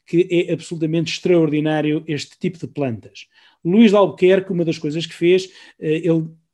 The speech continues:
desenhou aquilo que, que, que aprendeu na, na Academia de Almeida, ele desenhou, eh, novas cidades, f-, com o seu punho,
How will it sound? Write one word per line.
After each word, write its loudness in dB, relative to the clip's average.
desenhou 4
aquilo 0
que, -14
que, -8
que -2
aprendeu 6
na, -4
na -8
Academia -2
de -6
Almeida, 0
ele 6
desenhou, 4
eh, 0
novas 0
cidades, -8
f-, -20
com 0
o -2
seu 0
punho, 0